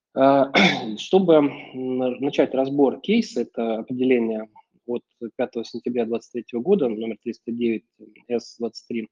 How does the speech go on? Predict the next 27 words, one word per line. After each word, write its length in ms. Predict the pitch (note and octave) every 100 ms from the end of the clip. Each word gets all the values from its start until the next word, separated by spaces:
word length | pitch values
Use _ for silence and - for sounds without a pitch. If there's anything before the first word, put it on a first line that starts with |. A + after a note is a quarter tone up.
| _ _ _ _ _ _
э, 240 | A2 A2+ A2
восемьдесят 460 | A#2 A#2+ A#2+ - B2
восемь 320 | B2 A2+ A2+
девяносто 400 | A#2 A#2 A#2 A#2+
девять, 420 | C3+ G#3 E3 - -
надо 440 | C3 D3 A#2 A2
немножко 480 | A2 A#2+ C3+ _ A2
рассказать, 500 | A2+ _ A#2+ B2+ B2+ _
э, 120 | A2 G#2+ _
о 240 | B2+ A#2+
фабуле, 680 | - F3+ G#3 D#3+ C#3+ C#3+ C3
и 360 | G#2 A#2+ C3 B2+ B2+ - _ _
причём 400 | B2+ - C#3 A#2+
я 120 | C#3+
бы 120 | B2+
хотел 340 | C3 - C#3+ B2+
начать, 640 | A#2+ A#2+ C3+ B2+ B2+ -
э, 440 | A#2 A2+ A2+ A2
с 280 | G2+ - -
фабулы 420 | - D#3+ C3+ B2+
глазами 720 | A#2 A#2 A#2+ A#2+ C#3 B2+ B2 B2 _ _ _ _ -
истцов, 540 | C3+ - - C3+ C#3+ - _ _
которые 320 | A#2 B2 A#2
пытались 460 | - A#2 D#3 C3 -
оспорить, 640 | A2+ _ D3 D#3 C#3 - _ _ _ _
э, 160 | A#2 A2+
платежи, 760 | C3 - B2+ B2 D#3+ A3 G3